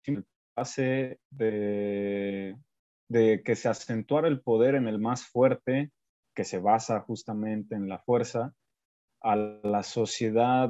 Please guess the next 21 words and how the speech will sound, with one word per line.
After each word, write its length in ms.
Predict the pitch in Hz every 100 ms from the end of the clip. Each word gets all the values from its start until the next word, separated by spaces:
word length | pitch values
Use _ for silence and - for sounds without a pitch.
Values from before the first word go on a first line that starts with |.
| 107
donde 460 | 117 113 117 110 107
la 140 | 104
justicia 600 | - 110 - 131 127 135
es 120 | 120
el 140 | 127 113
ordenamiento 680 | 104 104 101 110 117 117
máximo, 720 | 110 117 - - 139 147 160 - _ -
eh, 280 | 113 110 113
yo 160 | 127 -
creo 240 | 127 120
que 100 | 123
entonces 340 | 113 123 113
no 140 | 113 107
podemos 340 | 117 113 -
hablar 280 | 101 107 113
de 300 | 113 107 - _
cuestión 300 | 104 - 120
natural 480 | 113 - 104 113 113
o 80 | -
cultural, 540 | 98 101 113 131 131 _ _ _
sino, 600 | - 127 131 131 131 -